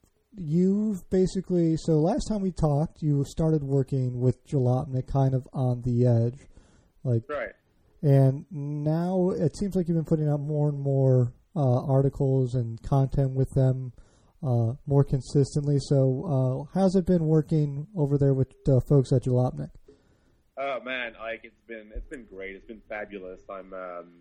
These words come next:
Speaker 2: I'm, I consider myself to be blessed to have this, uh, great opportunity to write on that, on that website. Um, and yeah, and I've got, I've got, like, really, really exciting news to share with everyone, uh, on the show. Um, there's a reason why you're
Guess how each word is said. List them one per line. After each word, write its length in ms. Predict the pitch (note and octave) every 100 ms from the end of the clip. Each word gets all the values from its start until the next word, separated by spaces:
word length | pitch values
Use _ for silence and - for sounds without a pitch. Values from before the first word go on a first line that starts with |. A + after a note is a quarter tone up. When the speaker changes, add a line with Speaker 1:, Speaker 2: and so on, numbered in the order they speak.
| E2
Speaker 2:
I'm, 200 | F#2+ G2 G#2+
I 40 |
consider 340 | G#2 G#2 B2+ G#2+
myself 360 | G2+ G2 G2+
to 60 | _
be 100 | F#2+
blessed 420 | F#2 F#2 G2 F#2+ _ _ _ _ _ _
to 60 | F#2+
have 160 | G2 G2+ -
this, 140 | F#2+ - -
uh, 120 | F2+ F2+
great 240 | F#2+ G2+ -
opportunity 560 | F#2+ - _ G2+ F#2
to 80 | F2
write 320 | E2+ F#2 F#2+ F#2 -
on 180 | F2 E2+
that, 260 | F2 E2 D#2+ -
on 80 | F2
that 160 | E2
website. 460 | E2+ E2+ - E2+ E2 - _ _ _ E2+
Um, 600 | F2 F2+ F2 F2 E2+ -
and 120 | A2+
yeah, 160 | C#3 D3
and 80 | B2 C3+
I've 140 | B2+
got, 100 | D#3
I've 100 | C#3
got, 120 | -
like, 180 | C#3+ - _ _ _ B2
really, 220 | B2 B2+
really 220 | B2 A#2 G#2+
exciting 460 | _ A#2+ A2 G2+
news 200 | G2 G#2+ _
to 100 | G2+ -
share 300 | G#2+ G#2+ G#2+
with 120 | G2
everyone, 560 | G2 G#2 G#2+ G2 G2+ G2
uh, 200 | F#2 G2
on 60 |
the 80 | F#2 _
show. 360 | - G2 F#2+ F#2 _ _ _
Um, 340 | E2+ F2+ F2+ F2+ F2
there's 180 | G#2+ G#2+
a 60 |
reason 340 | A2 C#3 B2 A#2+
why 200 | A2+ A#2
you're 140 | A2